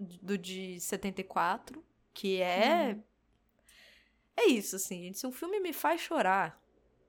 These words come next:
Speaker 1: ele me ganhou. <laughs> É mesmo, eu acho <laughs> muito forte quando,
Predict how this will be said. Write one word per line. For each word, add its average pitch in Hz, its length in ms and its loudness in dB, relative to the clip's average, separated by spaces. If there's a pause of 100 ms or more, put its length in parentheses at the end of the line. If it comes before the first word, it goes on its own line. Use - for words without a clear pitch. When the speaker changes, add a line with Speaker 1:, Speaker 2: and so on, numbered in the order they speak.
(440)
Speaker 1:
ele 320 240 2
me 302 80 -2
ganhou. 269 340 0
<laughs> - 560 -8
É 311 160 8
mesmo, 262 360 10
eu 233 100 8
acho - 340 10
<laughs> 403 160 12
muito 294 240 0
forte 208 460 6
quando, 202 400 -2